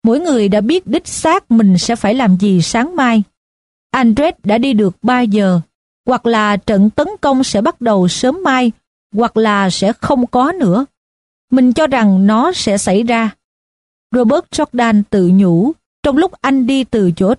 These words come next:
trạm gác bên trên trở về. Anh lên đó để nói chuyện với Primitivo.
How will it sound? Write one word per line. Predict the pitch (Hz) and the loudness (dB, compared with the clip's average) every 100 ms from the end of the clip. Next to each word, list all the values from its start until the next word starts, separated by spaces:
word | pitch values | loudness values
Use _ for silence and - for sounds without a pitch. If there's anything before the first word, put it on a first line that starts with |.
| - | -2
trạm | 175 185 | 0 2
gác | 202 294 359 | 2 -2 -2
bên | 220 247 214 | -2 0 0
trên | 247 240 214 | 0 2 0
trở | - 185 233 247 | 0 0 0 -2
về. | 214 185 165 - _ _ _ _ _ _ | -2 0 -2 -8 _ _ _ _ _ _
Anh | 285 | -2
lên | 294 294 262 | 0 2 2
đó | 269 285 370 | 2 2 0
để | 262 202 | 0 2
nói | 285 | 2
chuyện | 349 226 175 185 | 0 0 2 2
với | 233 | 0
Primitivo. | 285 226 247 220 220 220 226 196 226 | -2 -2 2 2 0 0 -2 0 0